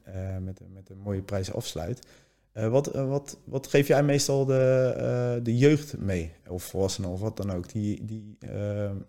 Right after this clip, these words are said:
ja, een droom of wat dan ook hebben. Wat geef jij die meestal mee? Want ik neem aan, je bent best wel een voorbeeld, eh, eh, binnen de club. Mensen kijken tegen je op.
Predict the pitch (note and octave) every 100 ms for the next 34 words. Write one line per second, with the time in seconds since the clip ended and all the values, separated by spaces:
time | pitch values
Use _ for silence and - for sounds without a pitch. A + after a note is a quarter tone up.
0 | _ A2 G#2 G2 F#2+ A#2 G#2+ F#2+ G#2 A#2
1 | G2 E2+ E2 F2 D2+ - G2 - C3+ B2
2 | A#2+ A2+ A#2 A2 - G#2 G#2 F#2 - -
3 | F#2+ F#2+ F#2 G2+ G2 G2+ G2 G2 - -
4 | - _ G2+ G#2+ G#2+ - F#2 F#2 F#2 A#2
5 | G2+ G2 - F2+ F2+ F2 F2+ - - F#2
6 | F#2 F#2 F#2+ F#2+ F#2+ F#2+ G2 - G2 G#2+
7 | F#2+ F#2+ G#2+ A#2 - - _ - F#2 F#2
8 | - F2 F#2+ G2 F#2+ G#2 B2+ C#3 -